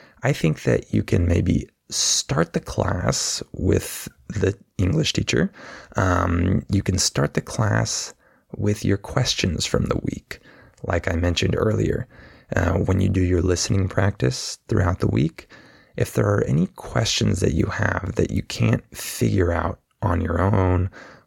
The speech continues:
or just from using online resources,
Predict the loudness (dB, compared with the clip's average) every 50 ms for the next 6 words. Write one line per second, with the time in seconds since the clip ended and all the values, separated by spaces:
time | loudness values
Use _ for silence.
0 | _ -4 -2 -2 0 2 0 0 0 -2 -2 0 0 2 2 0 0 -2 0 0
1 | 2 2 2 2 0 0 0 -2 -4 -6 -14 -20 -20 _ _ _ _ -2 0 0
2 | 2 2 2 0 0 2 2 2 2 0 0 0 0 0 2 0 2 2 2 2
3 | 2 0 -2 -4